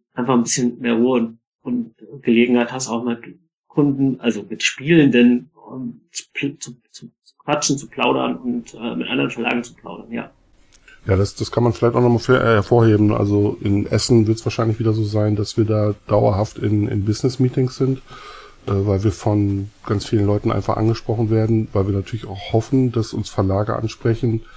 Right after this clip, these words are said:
Speaker 2: die das Spiel dann in Lizenzauflage in ihrer jeweiligen Landessprache rausbringen. Und, äh,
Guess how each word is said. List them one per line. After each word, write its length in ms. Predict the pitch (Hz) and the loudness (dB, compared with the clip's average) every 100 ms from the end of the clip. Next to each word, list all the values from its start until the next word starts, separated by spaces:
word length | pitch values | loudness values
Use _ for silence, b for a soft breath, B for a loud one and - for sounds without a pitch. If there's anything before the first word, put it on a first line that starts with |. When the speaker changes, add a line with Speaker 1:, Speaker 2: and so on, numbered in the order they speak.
| B B B B - | B B B B -4
Speaker 2:
die 120 | 104 | 0
das 140 | 104 | 0
Spiel 200 | - 113 | 0 2
dann 160 | 113 113 | 2 2
in 140 | 107 | 2
Lizenzauflage 880 | 104 - 110 110 110 101 110 107 110 | 0 0 -2 -2 -4 -2 0 0 0
in 80 | 107 | -2
ihrer 280 | 110 104 101 | -2 -2 0
jeweiligen 460 | 104 107 104 104 | 0 0 0 2
Landessprache 580 | 101 107 110 - 110 - | 2 0 -2 -2 -2 -2
rausbringen. 640 | 107 110 - 113 110 113 - B B B B _ | -2 -2 -2 0 2 0 -4 B B B B _
Und, 540 | 101 98 98 101 101 107 | -2 0 0 0 -2 -2
äh, 200 | 104 | 0